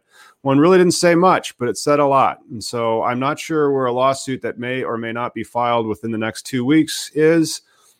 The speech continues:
uh, standing right now. Uh, it looks like Delta eight is legal if you paper it right and you derive it from hemp, because the definition of hemp is so broad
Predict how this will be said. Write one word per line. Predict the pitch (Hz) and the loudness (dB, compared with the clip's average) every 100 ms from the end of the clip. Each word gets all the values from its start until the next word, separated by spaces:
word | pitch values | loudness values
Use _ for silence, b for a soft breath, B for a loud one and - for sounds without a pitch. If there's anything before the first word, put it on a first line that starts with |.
| _ 127 | _ -4
uh, | 123 - | -4 -4
standing | - 139 139 139 | -2 -2 0 0
right | 131 123 | 0 0
now. | 131 135 139 139 127 | -2 -2 0 0 -2
Uh, | 110 113 | -2 -2
it | 95 123 | -2 0
looks | 156 - | -2 0
like | 147 127 | -2 -2
Delta | 123 127 123 117 | -2 -2 -2 -4
eight | 104 117 113 | -2 0 -2
is | 104 92 | -6 -10
legal | 117 135 135 127 | -4 -4 0 -2
if | 110 | -2
you | 104 | -6
paper | - 131 135 147 | -4 -2 0 0
it | 95 | 2
right | 123 123 | 0 0
and | 101 | -2
you | |
derive | 104 98 107 113 113 | -8 -4 0 0 -2
it | |
from | - 104 | -6 -12
hemp, | 113 117 127 - | -6 -6 -6 -10
because | 117 127 117 | -12 -10 -10
the | 127 | -4
definition | 170 175 151 147 - 123 | -4 -2 0 0 -2 -4
of | 101 | -4
hemp | 123 123 110 | -2 -2 -2
is | 101 | -8
so | - 151 190 | -6 0 2
broad | - - 123 87 | 4 4 4 2